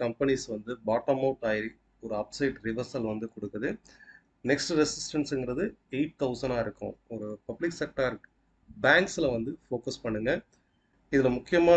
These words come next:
நம்ம பார்க்கிறது வந்து எஸ் பி ஐ, தொடர்ச்சியா பார்க்கிறது வந்து எஸ் பி ஐ. சேம் எஸ் பி ஐ இதே மாதிரி ஒரு சைட்வேஸ் ட்ரெண்டை தான் வந்து ஃபாலோ பண்ணிட்டு இருக்கு, ட்ரேட் ஆயிட்டு இருக்கு.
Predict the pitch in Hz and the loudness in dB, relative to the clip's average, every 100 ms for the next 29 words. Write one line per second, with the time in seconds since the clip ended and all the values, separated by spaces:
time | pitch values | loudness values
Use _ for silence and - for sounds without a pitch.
0 | 151 135 120 113 110 - 123 123 120 113 | 8 4 4 2 2 2 2 2 0 0
1 | 113 127 160 - _ _ _ _ _ _ | -2 -2 -6 -10 _ _ _ _ _ _
2 | 117 123 123 160 147 123 107 - _ 123 | 0 0 2 4 6 6 2 -8 _ -2
3 | 120 139 - 156 147 123 117 113 107 107 | 0 0 0 0 2 0 -2 -2 -2 -2
4 | 131 113 104 - 110 101 - _ _ _ | -2 -2 -4 -4 -4 -4 -10 _ _ _
5 | _ _ _ _ _ _ _ _ _ _ | _ _ _ _ _ _ _ _ _ _
6 | _ _ _ _ _ _ _ _ _ _ | _ _ _ _ _ _ _ _ _ _
7 | _ _ _ _ _ _ _ _ _ _ | _ _ _ _ _ _ _ _ _ _
8 | _ _ _ _ _ _ _ _ _ - | _ _ _ _ _ _ _ _ _ -20
9 | - _ _ _ - - 175 185 170 - | -20 _ _ _ -4 8 10 10 6 -6
10 | - 131 127 175 160 135 143 170 160 143 | -2 0 2 6 6 6 6 8 8 8
11 | 123 120 117 - 131 160 160 151 - - | 6 2 0 2 4 6 4 2 0 0
12 | 127 123 123 139 123 131 - 117 117 - | 2 4 4 4 2 -2 2 2 2 0
13 | 113 110 113 - 156 247 - _ _ _ | 0 0 -4 -4 -2 -2 -6 _ _ _
14 | 131 131 127 113 113 107 156 | 6 8 8 6 2 0 -2